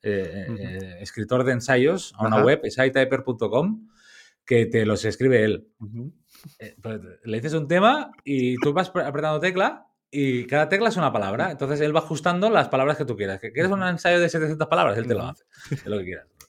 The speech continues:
Speaker 1: Mandas eso a la empresa que me dices tú y mira, ya tengo el vídeo, el próximo vídeo de YouTube, ya no tengo ni, ni que su-, ni que sudarlo. No,
Speaker 2: Sí, sí.
Speaker 1: no, hay que pensarlo esto, ¿eh?
Speaker 2: No, no, en esto es,
Speaker 1: <laughs>
Speaker 2: hay varios softwares, Brightsonic y otros, copy punto A I o cupo-, copy punto I O, que, por ejemplo, para crear anuncios o, o artículos de blog, pues también le pones la temática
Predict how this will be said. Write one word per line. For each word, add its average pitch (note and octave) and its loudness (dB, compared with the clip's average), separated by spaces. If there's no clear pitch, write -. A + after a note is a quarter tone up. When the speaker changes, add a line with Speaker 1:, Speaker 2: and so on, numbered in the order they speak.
Speaker 1:
Mandas D3+ 0
eso D3+ 2
a C#3 6
la C3+ 4
empresa C3 2
que C#3+ 4
me C#3 2
dices C#3 0
tú G3 6
y G3 6
mira, A#2+ 0
ya A#2 0
tengo C3 -4
el B2+ 0
vídeo, C3 2
el B2+ 0
próximo C#3+ -2
vídeo C#3 2
de C3+ 6
YouTube, F3+ 2
ya D3 4
no C#3+ -2
tengo C#3+ 0
ni, C#3 -2
ni A#2+ -8
que A#2+ -6
su-, G#2+ -10
ni A#2+ -8
que A#2 -8
sudarlo. G#2 -4
No, A#2+ -4
Speaker 2:
Sí, G2+ 0
sí. G2+ -2
Speaker 1:
no, G#2 -4
hay - -4
que D4 -2
pensarlo A3+ 2
esto, - -2
¿eh? - 2
Speaker 2:
No, C#3 2
no, D3+ 2
en B2 0
esto B2+ 2
es, E3 0
Speaker 1:
<laughs> - -8
Speaker 2:
hay B2 4
varios D3 6
softwares, A#2 4
Brightsonic A#2 2
y A2+ 4
otros, A#2 0
copy A2+ 0
punto A2 -2
A A2 2
I B2+ 2
o A2 2
cupo-, A#2 -4
copy A2+ -4
punto A2 0
I A#2 0
O, C#3+ 0
que, G#2+ 2
por G#2+ 0
ejemplo, G#2+ -4
para G2+ 0
crear G#2+ 0
anuncios B2+ -2
o, A2 4
o G2+ 2
artículos G#2+ 0
de G#2+ 4
blog, A2+ 2
pues A2+ -2
también G#2 -4
le G2+ -2
pones A2 -4
la A2 2
temática C#3+ 0